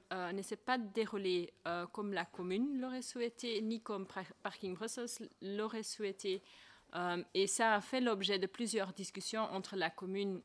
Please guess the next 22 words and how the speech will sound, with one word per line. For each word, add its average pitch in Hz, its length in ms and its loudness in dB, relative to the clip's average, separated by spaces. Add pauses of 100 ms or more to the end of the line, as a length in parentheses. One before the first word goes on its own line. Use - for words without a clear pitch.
(160)
et 196 140 2
l'agence 175 380 -4
de 165 60 -10
stationnement. 160 680 -8 (880)
Euh, 180 200 4
l'important 208 500 4
maintenant, 214 380 4
c'était, 190 640 2 (180)
euh, 165 800 -4 (260)
de 196 80 0
mettre 208 280 0
en 180 300 0
place 190 320 0
une 190 140 -2
coordination 196 800 -2
plus 226 240 -4
soutenue 214 640 -2 (100)
pour 220 160 -6
résoudre 202 580 -2
au 226 120 0
plus 214 180 -4
vite 202 380 -4